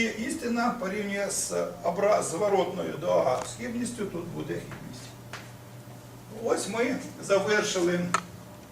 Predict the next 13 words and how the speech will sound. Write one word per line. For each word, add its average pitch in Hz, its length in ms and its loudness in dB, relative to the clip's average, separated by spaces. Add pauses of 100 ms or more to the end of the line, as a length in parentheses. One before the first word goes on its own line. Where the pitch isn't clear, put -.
(680)
побудову 190 720 6 (760)
лівої 175 480 4
частини 160 800 -2 (560)
еквівалентності, 220 920 4 (560)
і 175 100 -2
ліва 208 260 6
частина 233 640 -2
приймає 180 500 6
значення 214 680 4 (540)
на 190 140 2
всіх 190 320 -2
наборах 165 600 4
змінних 233 640 -2